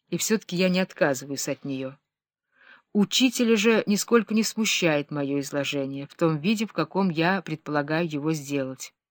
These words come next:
Он человек действия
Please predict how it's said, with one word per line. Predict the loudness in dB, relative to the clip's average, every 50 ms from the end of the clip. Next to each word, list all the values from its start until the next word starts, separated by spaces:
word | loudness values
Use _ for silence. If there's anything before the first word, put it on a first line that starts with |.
| _ _ _ _ _ _ _ _ _ _ _ _ 2
Он | 4 4 4
человек | 4 2 2 2 4 4 2 2 0 -2 -10 _ _ _ _ _ _ _ -4
действия | 0 4 4 4 4 2 -2 -4 -6 -4 -4 -4 -4 -4 -6